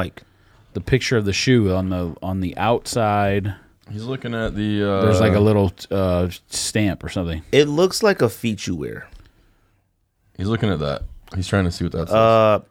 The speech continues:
Speaker 1: who knows?
Speaker 3: I can't
Speaker 2: Yeah.
Speaker 3: tell.
Speaker 1: It looks like a classic Adidas feet you wear, to be
Speaker 3: It
Speaker 1: honest.
Speaker 3: actually really does.
Speaker 1: I don't
Speaker 3: The
Speaker 1: think the
Speaker 3: bottom of it.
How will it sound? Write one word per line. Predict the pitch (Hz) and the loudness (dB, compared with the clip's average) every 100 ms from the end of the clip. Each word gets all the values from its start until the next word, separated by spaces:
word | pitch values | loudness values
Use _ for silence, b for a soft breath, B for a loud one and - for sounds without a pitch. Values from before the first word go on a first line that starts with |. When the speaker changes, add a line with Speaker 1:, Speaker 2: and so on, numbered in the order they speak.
| - | -16
Speaker 1:
who | 92 113 | -8 -8
knows? | 87 - - | -8 -16 -16
Speaker 3:
I | - | -12
can't | 80 | -8
Speaker 2:
Yeah. | - 80 | -8 -6
Speaker 3:
tell. | 80 | -2
Speaker 1:
It | 131 | 2
looks | 143 156 | 2 4
like | 156 131 | 0 2
a | 123 | -2
classic | 95 113 117 - 92 | 0 2 2 2 -6
Adidas | 101 104 101 - | -2 -2 -2 -4
feet | 95 - | -8 -6
you | 95 | -6
wear, | 87 90 | -6 -8
to | - | -6
be | 92 | -4
Speaker 3:
It | 90 | -2
Speaker 1:
honest. | 90 120 | 0 2
Speaker 3:
actually | 165 107 | 2 0
really | 98 107 87 | -4 -4 -2
does. | 101 113 | 0 2
Speaker 1:
I | 151 | 2
don't | 202 208 | 2 0
Speaker 3:
The | |
Speaker 1:
think | 92 | -2
the | |
Speaker 3:
bottom | 85 | -2
of | |
it. | 87 | -4